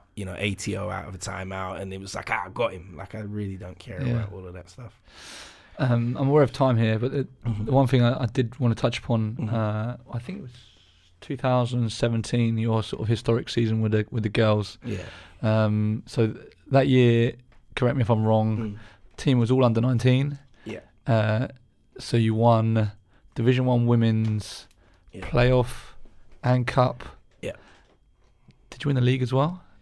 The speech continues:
Speaker 2: And
Speaker 1: We
Speaker 2: league?
Speaker 1: didn't win the
Speaker 2: Didn't
Speaker 1: league.
Speaker 2: win the
Speaker 1: It's
Speaker 2: league.
Speaker 1: the only thing we, we, and we haven't won the league. We've had run, come runner-up two years in a row. We didn't ever win the league. That's
Speaker 2: Okay.
Speaker 1: the only
Speaker 2: You won
Speaker 1: thing.
Speaker 2: the W A B L, W A B L title that year as well.
Speaker 1: Yeah.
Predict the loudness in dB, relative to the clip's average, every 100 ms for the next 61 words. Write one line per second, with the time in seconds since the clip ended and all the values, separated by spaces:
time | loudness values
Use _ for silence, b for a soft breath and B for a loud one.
0 | -6 0 2 2 2 2 2 2 -2 -2
1 | 0 2 2 2 4 4 2 -2 -4 -6
2 | -6 -8 -8 -6 -4 -4 -4 -4 -4 -6
3 | -6 -6 -6 -4 -6 -6 -10 -8 -8 -4
4 | -4 -4 -8 -10 -6 -6 -6 -6 -6 -4
5 | -4 -8 -12 -14 -6 -4 -4 -6 -10 -8
6 | -8 -10 -10 -10 -8 -10 -10 -10 -8 -8
7 | -10 -6 -4 0 0 0 -2 2 6 6
8 | 6 4 6 6 6 6 6 2 -18 -20
9 | -20 -2 2 4 6 6 6 6 4 2
10 | 4 4 4 2 6 6 6 2 -4 -6